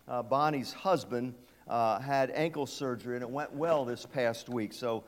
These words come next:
uh, continue to pray for him. He has a twelve-week recovery process in front of him. So, um, keep him in your prayers. And Reed Lebo had hip surgery,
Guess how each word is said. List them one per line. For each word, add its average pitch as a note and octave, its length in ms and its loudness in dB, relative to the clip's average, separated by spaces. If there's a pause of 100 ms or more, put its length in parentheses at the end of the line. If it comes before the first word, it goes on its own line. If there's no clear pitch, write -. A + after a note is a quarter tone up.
(220)
uh, A2+ 180 0
continue D3 440 -4
to C#3 80 -4
pray C#3+ 260 -4
for C3 180 -10
him. B2 300 -6
He B2 80 -6
has B2 200 -6
a A2 160 -4 (360)
twelve-week D#3 640 2
recovery C3 560 -2
process C#3 720 -4 (260)
in A#2 100 -6
front C#3+ 360 -2
of G2 100 -4
him. F#2+ 180 -8
So, G#2+ 380 -2 (320)
um, G2+ 460 0
keep C#3+ 260 -4
him B2 220 -2
in A#2 80 -4
your A2 140 -6
prayers. G#2+ 540 0 (280)
And D#3 180 0
Reed F#3+ 160 0
Lebo E3+ 460 4
had A#2 260 6
hip C#3 240 0
surgery, C3+ 600 0